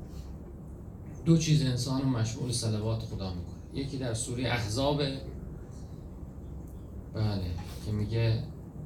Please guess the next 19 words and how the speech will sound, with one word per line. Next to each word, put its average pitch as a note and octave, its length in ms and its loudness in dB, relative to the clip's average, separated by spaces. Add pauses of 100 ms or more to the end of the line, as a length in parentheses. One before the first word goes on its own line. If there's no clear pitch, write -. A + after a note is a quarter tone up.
بسیار B2 560 4
ذکر A#2 420 6
خدا A#2+ 360 2
کنید، C3+ 420 0 (840)
بسیار B2 440 0
سبحوه B2 760 4
و B2 260 4 (960)
بله، A2 340 4 (100)
بسیار C3 400 2
تسبیح B2 460 0
بگید، A2+ 320 2 (540)
ذکرا A#2 360 0
کثیرا C3 500 0
هو A#2+ 400 2
الذی A2+ 520 4
یصلی G2 400 -2
علیکم F#2+ 380 -2
و - 160 -4
ملائکته. - 440 -4